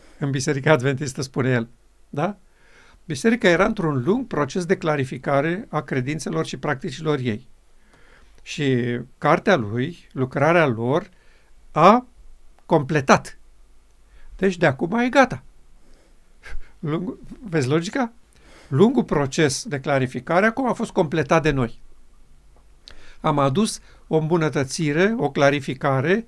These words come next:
și am prezentat la un nivel superior ceea ce biserica se chinuia în decursul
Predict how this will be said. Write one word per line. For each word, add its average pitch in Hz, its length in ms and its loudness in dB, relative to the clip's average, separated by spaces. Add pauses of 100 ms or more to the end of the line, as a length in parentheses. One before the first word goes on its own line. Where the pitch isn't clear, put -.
(280)
și 170 340 -2 (300)
am 151 320 -4 (640)
prezentat 160 520 0
la 185 100 2
un 147 120 0
nivel 135 240 2
superior 151 720 -2 (180)
ceea 202 180 2
ce 202 120 -2
biserica 165 420 -2
se 180 160 -6
chinuia 160 520 -2 (120)
în 151 160 -8
decursul 143 600 -6